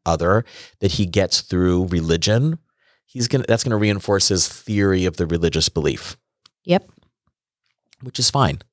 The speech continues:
Speaker 1: But I need to understand that that's where he's functioning from.
Speaker 2: Hmm.
Speaker 1: And that the only thing I can do is bring my knowledge with me. I know he's valuable.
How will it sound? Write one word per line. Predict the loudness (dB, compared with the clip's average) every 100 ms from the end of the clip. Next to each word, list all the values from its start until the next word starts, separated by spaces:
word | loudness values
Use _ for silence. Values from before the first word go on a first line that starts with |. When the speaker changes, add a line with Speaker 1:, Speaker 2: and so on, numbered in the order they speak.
| _ _ _ _ _ _
Speaker 1:
But | -4 -2
I | 0 2
need | 2
to | 0
understand | 0 0 0 0 2 2 0 -2 -6 -10 _ _ _ _ _ _ -4
that | -2
that's | 0 0 0 0
where | 0
he's | 0 2
functioning | 0 0 0 0
from. | 0 -4 -4 -8 -12
Speaker 2:
Hmm. | -10 -10 -10 -14 _ _ _ _ _ _ _ _ _ _
Speaker 1:
And | -2 2
that | 2 0 _ _ _ _ _ -10
the | -8 -2
only | 0 2 2
thing | 0 0
I | 0
can | 0 0
do | 0 0 -2 -6 _ _ _ 0
is | 0 2
bring | 0 0
my | 2 2
knowledge | 0 0 0 2 0 0
with | 0 -2 -2
me. | -2 -2 -4 _ _ _ _ _ -6
I | -2 0
know | 2 2 2
he's | 0 0
valuable. | 2 2 0 -2 -4